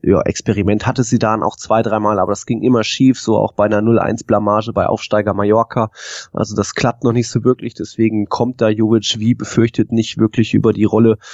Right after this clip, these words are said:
als Ein-, Einwechselspieler hinaus, auch weil man den Benzema aktuell einfach nicht, äh, auf die Bank setzen kann. Der ist mit elf Toren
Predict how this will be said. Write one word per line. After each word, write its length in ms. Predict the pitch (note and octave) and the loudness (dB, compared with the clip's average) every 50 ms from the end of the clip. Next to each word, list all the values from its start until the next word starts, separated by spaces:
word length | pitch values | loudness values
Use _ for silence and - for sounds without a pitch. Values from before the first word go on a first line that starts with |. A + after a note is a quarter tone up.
| - - _ | -20 -20 _
als 400 | - - G2+ G#2 G2+ G#2 - - | -4 0 2 2 2 2 0 -4
Ein-, 600 | - - - A2 A2+ A2+ A2 A2 G#2+ G#2+ G#2 - | -6 -2 -2 0 0 -2 -2 -4 -8 -10 -10 -8
Einwechselspieler 800 | - - - G#2+ G#2 G#2+ - - - G2+ - - - - A#2 A2 | -6 -4 -4 -2 -2 -2 -2 -2 -4 -4 -4 -4 -2 0 2 2
hinaus, 400 | G#2 G2+ G2+ G#2+ A2+ B2 C3+ - | 2 0 0 0 0 0 0 -2
auch 280 | - - A#2 B2 - - _ | 0 0 0 0 0 -2 _
weil 160 | - G#2+ G#2 | -2 0 0
man 120 | G2+ G2+ | -2 -2
den 120 | G2 F#2 F#2 | -4 -4 -4
Benzema 440 | F#2+ G2 G2+ G2 G2+ F#2+ F#2 F#2+ G2 | -4 -4 -4 -6 -4 -2 0 0 0
aktuell 420 | - - - - G2+ G2 F#2+ F#2+ - | -2 -4 -6 -4 0 0 2 2 0
einfach 300 | - G2 F2+ G2 - - | -2 -4 -4 -4 -6 -4
nicht, 340 | G2+ G#2+ - - - - - | -6 -6 -6 -8 -12 -8 -4
äh, 140 | E2+ F2 F2 - | -2 -2 0 0
auf 160 | - F#2 - | -2 -4 -6
die 80 | - | -6
Bank 200 | - F#2+ G#2 G#2+ | -4 -4 -4 -2
setzen 320 | - - G2 - - - A2+ | -4 -4 -6 -4 -6 -10 -6
kann. 220 | - A2+ G#2 G#2+ | -4 -4 -2 -2
Der 140 | - G#2 G2+ | -2 -4 -4
ist 120 | - - | -2 -4
mit 120 | - - - | -4 -2 0
elf 240 | - F#2+ F#2+ - - | 0 0 0 -2 -2
Toren 340 | - A2 G2+ G#2+ G#2+ G#2 | -2 0 2 2 0 0